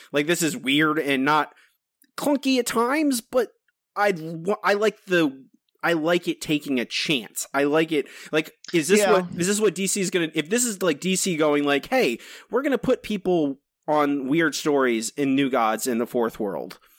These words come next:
Speaker 1: Like, Mister Miracle was one, and this is another one. And, like, none of them are necessarily canon. You know, they're just using these characters and telling weird different stories with them. And,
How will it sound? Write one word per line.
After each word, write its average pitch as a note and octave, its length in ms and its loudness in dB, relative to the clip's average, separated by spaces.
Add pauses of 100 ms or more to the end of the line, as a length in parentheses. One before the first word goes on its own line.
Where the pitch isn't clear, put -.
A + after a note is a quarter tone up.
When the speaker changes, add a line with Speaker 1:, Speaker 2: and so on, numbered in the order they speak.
(140)
Speaker 1:
Like, A#2 160 0
Mister C#3+ 240 -2
Miracle B2+ 420 0
was A2 160 -2
one, G2+ 360 -4 (440)
and C#3+ 160 -2
this D3 120 -2
is C3 100 -4
another A#2+ 340 0
one. F2 240 -10
And, A#2+ 280 -2
like, B2 260 -2
none E3+ 240 0
of D#3 80 -2
them D#3+ 180 2
are D3+ 120 2
necessarily D3+ 680 0
canon. A3 760 0 (440)
You E3+ 120 2
know, F3 140 4
they're E3+ 180 2
just - 680 -2 (720)
using E3+ 420 0
these F3 200 2
characters E3+ 640 0
and B2+ 100 -2
telling C#3+ 400 0
weird C3 260 0
different C#3+ 200 -4
stories C#3 440 0
with D#3 180 -2
them. E3+ 240 2
And, B2 180 -2